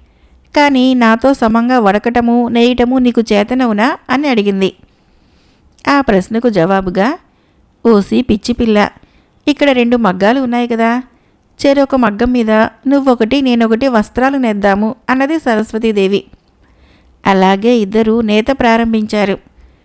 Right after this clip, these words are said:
కొంతసేపటికి ఇద్దరూ చెరి ఒక వస్త్రము నేశారు. రెండు వస్త్రాలు చక్కగానే ఉన్నాయి.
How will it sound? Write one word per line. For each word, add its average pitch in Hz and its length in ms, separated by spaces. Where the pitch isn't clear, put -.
కొంతసేపటికి 214 1040
ఇద్దరూ 240 400
చెరి 220 280
ఒక 240 220
వస్త్రము 220 500
నేశారు. 220 520
రెండు 185 280
వస్త్రాలు 220 500
చక్కగానే 226 600
ఉన్నాయి. 226 340